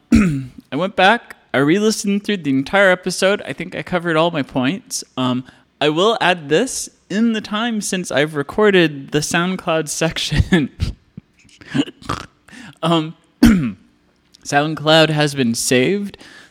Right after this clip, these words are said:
They got a new round of funding, and more importantly, they're kicking out the former C E O, that fucking pompous gas bag Alex Lung. I don't know how to pronounce it. It's Scandinavian or something. But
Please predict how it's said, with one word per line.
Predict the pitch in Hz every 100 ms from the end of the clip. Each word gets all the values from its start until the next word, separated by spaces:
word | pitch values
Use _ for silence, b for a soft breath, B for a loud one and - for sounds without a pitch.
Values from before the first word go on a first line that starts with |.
| -
They | 123
got | 120
a | 113
new | 147
round | 156 147
of | 139
funding, | - 135 143 151 156 156 -
and | 127
more | 175 247
importantly, | 170 - 165 175 165 175 156 170 170 160 B B -
they're | 135
kicking | - 190 185 190
out | 156 151 -
the |
former | - 143 139 139
C | - 139 120
E | 123 120
O, | 98 92 113 -
that | 120 117 _ - - - - - -
fucking | 147 - 147 139
pompous | - 135 127 131 127 -
gas | - 117 110 123 123 123
bag | - 120 113 110 -
Alex | 117 117 113 - - - _
Lung. | 127 131 123 117 110 104 - _ _ -
I | 131
don't | 123
know | 123
how | 117
to | 110
pronounce | - 117 107 120
it. | 98 -
It's | - -
Scandinavian | - - 120 107 104 101 98 101
or | 95
something. | 107 98 95
But | 101 107